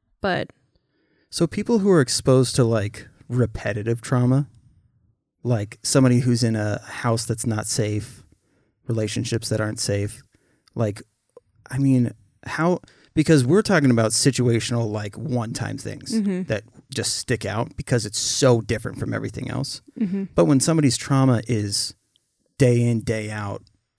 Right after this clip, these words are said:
Speaker 1: Like the child abuse stuff.
Speaker 2: child abuse stuff.
Speaker 1: Yeah, I, that's lots of psychotherapy. I don't know ex-, if ex-, uh, exposure therapy. I don't, I don't know a lot about it. I can't imagine that that's gonna be helpful for someone who's had prolonged trauma.
Speaker 2: Yeah.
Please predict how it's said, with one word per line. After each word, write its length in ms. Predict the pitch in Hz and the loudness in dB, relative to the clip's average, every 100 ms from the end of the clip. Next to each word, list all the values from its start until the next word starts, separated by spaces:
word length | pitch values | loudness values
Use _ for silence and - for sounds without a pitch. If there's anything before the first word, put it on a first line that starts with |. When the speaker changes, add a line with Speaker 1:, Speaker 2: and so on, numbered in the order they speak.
| - | -14
Speaker 1:
Like 200 | 196 - | -14 -12
the 80 | 185 | -12
child 320 | - 185 185 | -10 -10 -8
abuse 260 | - - | -8 -8
stuff. 280 | - - - - _ | -8 -10 -14 -16 _
Speaker 2:
child 280 | - 123 117 | -4 -2 -2
abuse 260 | 110 113 117 | -2 -2 -2
stuff. 240 | - 117 | 0 0
Speaker 1:
Yeah, 140 | 196 | 0
I, 320 | 190 185 180 170 175 208 - | -2 -4 -6 -8 -12 -16 -8
that's 460 | 202 190 - - | -4 -4 -4 -6
lots 720 | - - 190 202 196 185 - | -6 -6 -2 0 0 0 -4
of 60 | 196 | -4
psychotherapy. 920 | - - - 208 131 98 - 175 202 - _ _ _ _ _ _ _ _ _ _ _ _ _ _ _ - | -4 -4 -6 -6 -4 -4 -6 -6 -8 -10 _ _ _ _ _ _ _ _ _ _ _ _ _ _ _ -6
I 100 | 208 | -2
don't 100 | 208 | 0
know 180 | 185 175 | 0 -2
ex-, 200 | - - | -4 -10
if 220 | - 196 | -8 -8
ex-, 240 | 202 - | -4 -4
uh, 280 | - 58 64 - | -4 -12 -16 -8
exposure 520 | 196 - - 240 262 | -4 -2 2 2 2
therapy. 340 | 254 226 226 202 | 0 0 0 0
I 80 | |
don't, 220 | 233 254 - | 0 0 -2
I 180 | - 214 | -2 0
don't 260 | 247 247 | 0 0
know 200 | 208 175 | 0 0
a 40 | 190 | 0
lot 240 | 233 247 | 0 0
about 260 | 269 277 285 | 2 2 2
it. 160 | 294 - | 0 -2
I 140 | 196 | -4
can't 240 | - 208 | -4 -4
imagine 400 | 202 196 190 202 | -2 -2 -2 -2
that 240 | 190 180 170 | 0 0 -2
that's 320 | 180 190 - | -2 -4 -4
gonna 140 | 185 | -6
be 100 | 185 | -4
helpful 320 | 190 180 - 190 | -2 -4 -6 -6
for 160 | 196 | -6
someone 240 | 185 190 190 | -6 -2 0
who's 240 | 190 190 | 0 -2
had 240 | 190 180 | -4 -6
prolonged 760 | - 208 196 185 185 175 151 175 | -2 0 2 2 2 2 0 -4
trauma. 520 | - 185 151 - - 190 | -8 -8 -8 -8 -8 -4
Speaker 2:
Yeah. 200 | 104 | -4